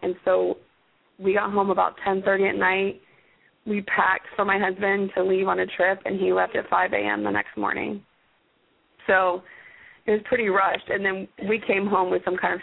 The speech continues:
sickness, and that's now hanging out for, with us. So good times. I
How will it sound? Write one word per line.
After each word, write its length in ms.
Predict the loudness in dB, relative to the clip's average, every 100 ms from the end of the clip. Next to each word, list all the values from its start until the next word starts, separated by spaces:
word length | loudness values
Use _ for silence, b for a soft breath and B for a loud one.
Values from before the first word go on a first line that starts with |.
| -4
sickness, 400 | -2 0 0 -2 -10 _ B B B B B _ _ _ _
and 100 | 0
that's 180 | 2 0 2
now 360 | 4 4 0 -6 -4
hanging 260 | -2 0 0
out 220 | 0 -2 -2
for, 180 | -2 0
with 160 | -2 0
us. 180 | 0 0 -2
So 240 | -2 -2 -4 -6 -4
good 100 | -2
times. 240 | 0 -2 -4 _ _
I 60 | -10